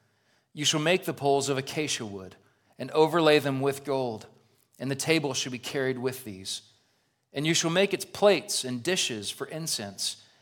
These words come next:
and its flagons and bowls with which to pour drink offerings. You shall make them of pure gold. And you shall set the bread of the presence on the table before me regularly."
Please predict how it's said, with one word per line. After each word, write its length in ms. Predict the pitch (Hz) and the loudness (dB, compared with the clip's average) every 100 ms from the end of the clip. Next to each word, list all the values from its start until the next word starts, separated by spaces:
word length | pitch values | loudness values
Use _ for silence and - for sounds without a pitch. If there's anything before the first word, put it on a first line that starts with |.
| _ | _
and 140 | - 139 | -6 -4
its 100 | - | -4
flagons 680 | - 165 170 143 120 113 | 6 8 8 6 4 0
and 160 | 117 117 | -6 0
bowls 580 | 135 147 139 113 - - - _ _ | 2 4 2 -2 -6 -8 -12 _ _
with 240 | 165 202 | 0 2
which 220 | 151 135 - | 2 0 -2
to 100 | 143 | -8
pour 280 | - 165 | -4 -4
drink 360 | 147 165 214 208 | -2 0 -2 0
offerings. 800 | 110 107 - 101 98 113 - - _ _ _ _ _ | -2 -2 -6 -10 -10 -10 -8 -10 _ _ _ _ _
You 120 | - 151 | -8 -4
shall 140 | 165 | 0
make 200 | 147 135 | 0 0
them 200 | 151 165 | -2 -2
of 140 | 131 | -4
pure 260 | - 190 190 | -6 -6 -6
gold. 380 | 123 95 90 - _ _ _ _ _ _ _ _ _ _ _ - | -6 -10 -10 -18 _ _ _ _ _ _ _ _ _ _ _ -8
And 100 | 165 | -4
you 80 | 190 | -2
shall 140 | 175 | 0
set 340 | - - 214 | 2 4 4
the 80 | 214 | 2
bread 340 | 143 156 175 185 | -4 2 4 4
of 100 | 156 | 0
the 80 | |
presence 840 | - - 156 123 107 104 - - - _ _ _ _ | -8 0 2 2 -4 -6 -6 -8 -12 _ _ _ _
on 200 | 143 165 | 0 0
the 60 | |
table 680 | 165 - 165 120 107 110 - _ _ | -4 -6 -6 -4 -6 -10 -16 _ _
before 420 | 127 - - 139 | -12 -10 -6 -6
me 400 | 131 127 104 107 - _ _ _ _ - | -4 -6 -8 -12 -18 _ _ _ _ -16
regularly." 840 | 120 117 107 104 87 78 - | -6 -6 -6 -12 -12 -14 -18